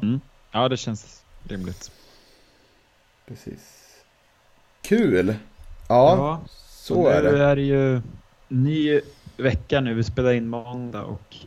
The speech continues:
Speaker 1: det blir ett litet tag mellan matcherna nu, men, ehm, på lördag har vi ju ännu en bortamatch, eh, men den här gången mot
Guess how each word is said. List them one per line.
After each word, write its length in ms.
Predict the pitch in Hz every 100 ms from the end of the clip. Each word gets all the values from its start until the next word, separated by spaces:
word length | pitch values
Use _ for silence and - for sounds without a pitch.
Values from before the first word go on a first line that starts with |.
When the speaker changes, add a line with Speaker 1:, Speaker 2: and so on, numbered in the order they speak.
| - _ _ -
Speaker 1:
det 300 | 107 120 139
blir 400 | 117 110 135 165
ett 100 | 160
litet 200 | 131 -
tag 200 | 104 98
mellan 200 | 98 98
matcherna 340 | 98 - 104
nu, 140 | 98
men, 320 | 98 107 104 101
ehm, 580 | 104 101 101 98 98 98
på 320 | 113 107 104 -
lördag 720 | 104 101 120 143 139 98 98 95
har 200 | 107 104
vi 120 | 104
ju 300 | 101 95 90 - - - - -
ännu 200 | - 120 151
en 80 |
bortamatch, 720 | 135 - 123 123 101 - - - - - -
eh, 420 | 110 101 101 98 101 - - -
men 420 | - 107 101 101 -
den 100 | 110
här 60 | 107
gången 220 | 104 98
mot 380 | 101 - -